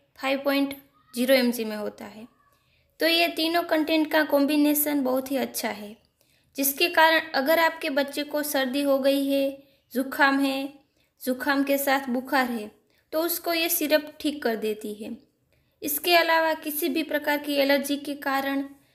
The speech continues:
नाक बहता रहता हो, छींके आना, आँखों में से पानी आता हो, ऐसे कोई भी एलर्जिक लक्षण दिखे, तो उसमें भी इस सिरप का इस्तेमाल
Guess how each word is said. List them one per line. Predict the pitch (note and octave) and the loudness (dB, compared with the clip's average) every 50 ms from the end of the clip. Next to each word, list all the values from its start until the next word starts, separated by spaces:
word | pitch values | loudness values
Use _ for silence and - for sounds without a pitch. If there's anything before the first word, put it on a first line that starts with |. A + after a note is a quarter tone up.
| _ _ - | _ _ -2
नाक | A#3+ B3+ C4 C4 C4 B3+ | 0 2 2 2 2 0
बहता | C4+ C#4 C4+ C#4 C#4+ C#4 | 0 0 0 0 0 0
रहता | C#4 C4+ C4+ C4+ C4+ C4+ C4 C4 | 0 -2 -2 -4 -4 -4 -4 -4
हो, | B3+ C4 C4 C4 C4+ C4+ C4+ - _ _ _ _ _ _ _ - | -2 -2 -2 -2 -2 -4 -8 -14 _ _ _ _ _ _ _ -8
छींके | - - C#4 C4+ C#4 - D4 C#4 | -4 -4 -4 -2 -2 0 2 4
आना, | C#4 C#4 C#4 C#4 C4+ C#4 C4+ C4+ C4+ C4+ - - | 4 4 4 2 0 0 -2 -4 -6 -8 -8 -6
आँखों | - C4 C4+ - - C#4 | -6 -6 -6 -4 -2 0
में | C#4 C4+ | 0 0
से | C4+ - C4 | -2 -4 -6
पानी | B3 - B3+ B3+ C4 C#4 C#4 C4+ | -4 -2 0 0 2 2 2 2
आता | C4+ C4+ C4+ C4+ C4+ | 0 -2 -2 -2 -2
हो, | C4+ C4 C4 C4 C4+ C4+ C4+ - - _ _ _ _ _ _ _ _ - | 0 0 0 0 -2 -4 -8 -12 -20 _ _ _ _ _ _ _ _ -6
ऐसे | A3 - - F4+ F4 | -4 -2 -2 -2 -2
कोई | F4 - E4 E4 D4+ | 0 0 0 0 2
भी | C#4 E4+ | 2 2
एलर्जिक | - - - D#4+ D#4+ D#4 D#4 A#3 - - D4 | 2 4 4 4 4 2 2 -2 -6 -4 -2
लक्षण | C#4+ C#4+ C#4+ C#4+ - D#4+ D4 C#4+ B3+ | -2 -2 -2 -2 0 0 0 0 0
दिखे, | D4 D4 - - B3+ A3+ A3 - - _ _ _ _ _ _ - | -2 -4 -4 -4 -6 -6 -6 -10 -16 _ _ _ _ _ _ -4
तो | D#4+ | -2
उसमें | E4 E4 E4 - F4+ F4+ F4+ D#4+ | -2 -2 -4 -2 0 0 0 2
भी | F4 F4 E4 | 2 2 0
इस | - E4 D#4 - - | 0 0 -2 -2 -2
सिरप | D#4 D4 D#4 D4+ D4+ | -2 -2 -4 -2 -2
का | - D4+ | 0 0
इस्तेमाल | D4 C#4+ C#4+ - - C#4+ C#4+ C#4+ C#4+ C#4+ | 0 0 -2 -2 0 0 2 2 0 -2